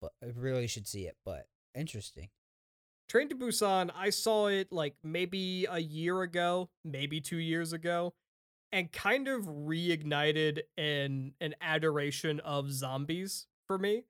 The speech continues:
Speaker 2: because, like, I feel like we grew up in, like, a real meteoric rise in popularity for zombies.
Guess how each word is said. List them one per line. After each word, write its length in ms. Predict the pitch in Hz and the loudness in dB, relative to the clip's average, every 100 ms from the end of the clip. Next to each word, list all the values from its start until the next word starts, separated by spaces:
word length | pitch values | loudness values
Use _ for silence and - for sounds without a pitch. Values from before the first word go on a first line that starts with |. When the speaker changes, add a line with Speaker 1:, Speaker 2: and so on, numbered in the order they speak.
| _ _ _ - | _ _ _ -6
Speaker 2:
because, 400 | 175 196 180 143 | 2 4 4 4
like, 240 | 175 156 _ _ _ _ 180 | 2 2 _ _ _ _ -2
I 60 | |
feel 140 | 240 262 | 6 8
like 140 | 180 | 8
we 240 | 170 269 240 | 4 -2 -2
grew 340 | 180 220 185 - | -2 -2 -2 -2
up 320 | 151 139 - - | -2 -2 -6 -6
in, 180 | - 156 | -2 0
like, 380 | 147 139 127 - - | 0 0 -2 -8 -2
a 260 | 160 156 143 | 2 2 2
real 680 | 135 160 180 170 160 147 - _ - | 0 0 4 6 6 4 -2 _ -8
meteoric 720 | 151 170 160 156 151 147 143 139 | -2 -2 0 4 6 6 2 -4
rise 720 | 127 131 131 131 135 135 - 165 | -8 -6 -4 -2 -2 -2 -4 -4
in 140 | 151 | -4
popularity 760 | 151 135 139 131 127 131 135 135 | -2 -2 0 -2 0 -2 -2 -6
for 340 | - 139 139 | -4 -2 0
zombies. 720 | 135 131 131 139 165 175 - | 0 -2 -2 -2 -2 -4 -8